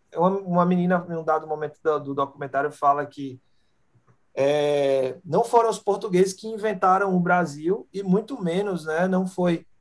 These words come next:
a França que inventou a cozinha. Então, as coisas já existiam, né, e elas ganharam sentido em alguns momentos históricos, em dados contextos, né, e tudo mais. E aí,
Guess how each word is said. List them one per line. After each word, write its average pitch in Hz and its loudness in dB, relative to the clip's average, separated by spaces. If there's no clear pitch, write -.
a - 2
França 190 0
que - -8
inventou 180 -2
a 170 2
cozinha. 123 -8
Então, 131 -8
as 147 0
coisas 214 -2
já 226 2
existiam, 226 -4
né, 190 0
e 196 2
elas 196 0
ganharam 190 0
sentido 196 -6
em 226 -6
alguns 196 -2
momentos 202 -4
históricos, 185 -2
em 180 -2
dados 165 0
contextos, 185 -8
né, 170 -8
e 160 -8
tudo 180 -2
mais. 185 0
E 135 0
aí, 185 4